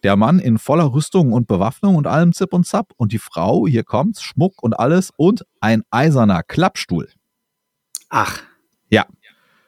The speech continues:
Speaker 1: Warum
Speaker 2: Genau.
Speaker 1: ein eiserner Klappstuhl? Äh, Zitat aus dem Artikel im National Geographic, wo ich das aufgeschnappt habe. Eine These ist,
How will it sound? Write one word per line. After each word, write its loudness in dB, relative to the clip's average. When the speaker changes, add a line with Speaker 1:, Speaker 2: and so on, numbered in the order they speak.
Speaker 1:
Warum 2
Speaker 2:
Genau. -4
Speaker 1:
ein 2
eiserner 0
Klappstuhl? -4
Äh, -2
Zitat -4
aus -4
dem 0
Artikel -2
im 2
National 0
Geographic, -2
wo -4
ich -8
das -6
aufgeschnappt -6
habe. -4
Eine 2
These -2
ist, -4